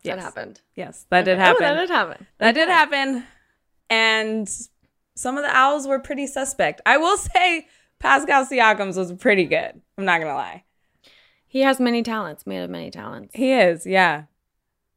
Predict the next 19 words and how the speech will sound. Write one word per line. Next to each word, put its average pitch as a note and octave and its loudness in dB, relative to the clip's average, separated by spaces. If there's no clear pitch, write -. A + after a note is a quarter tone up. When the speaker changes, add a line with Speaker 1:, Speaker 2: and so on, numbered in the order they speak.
Speaker 2:
Yeah. - -14
Speaker 1:
I B3 2
actually C5 2
didn't A4+ 2
see D#4 0
much C#4 2
out B3+ 4
of B3 -4
the B3+ -2
Raptors, A#3+ 2
uh, A3 2
media C4 2
day. - -4
I A#3+ 6
did D4+ -2
see F#4 0
Goran B3+ 0
Dragic G#3+ 2
say F#3+ 2